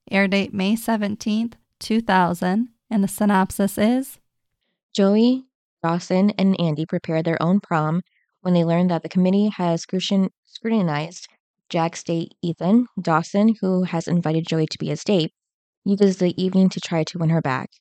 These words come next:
Speaker 2: Andy persuades Pacey to be her escort, but her evening ends by her consoling him about his love life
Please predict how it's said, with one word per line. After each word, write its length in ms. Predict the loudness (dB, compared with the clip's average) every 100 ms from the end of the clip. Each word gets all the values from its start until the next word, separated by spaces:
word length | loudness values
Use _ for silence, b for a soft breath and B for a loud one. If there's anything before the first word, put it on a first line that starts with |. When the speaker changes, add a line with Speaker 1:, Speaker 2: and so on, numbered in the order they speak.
| _ _ _ 2
Speaker 2:
Andy 240 | 4 4
persuades 480 | 0 -2 0 -2 -2
Pacey 340 | -4 -4 -4 -6
to 140 | -4
be 140 | -2 -2
her 140 | -2 -4
escort, 460 | -6 -4 -2 -2 b _ _ _
but 80 | 2
her 80 | 2
evening 460 | 2 2 4 4 4
ends 280 | 2 2 2
by 140 | -2
her 100 | -2
consoling 460 | 0 0 2 4 4
him 200 | 4 0
about 220 | -2 -4 -4
his 200 | -6 -4
love 240 | -4 -2
life 220 | -4 -4